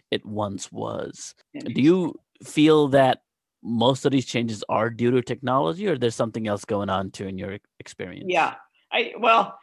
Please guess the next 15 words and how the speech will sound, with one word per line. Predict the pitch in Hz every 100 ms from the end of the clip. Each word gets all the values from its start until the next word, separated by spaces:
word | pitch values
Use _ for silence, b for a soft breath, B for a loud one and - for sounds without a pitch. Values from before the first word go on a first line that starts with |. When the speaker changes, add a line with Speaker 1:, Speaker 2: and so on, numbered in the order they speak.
| B
Speaker 2:
I | 165 180
would | 202 185
say | 170 139 117 -
it's | 139
m-, | 120 143 151 -
by | 143 139
far | 127 156 131
mostly | 113 135 - 120
technology, | 120 110 117 110 123 120 123 b b b
but | -
it's | 190 175
also | 185 202 185 175
sort | 185 160
of | 156
a | 147 135 127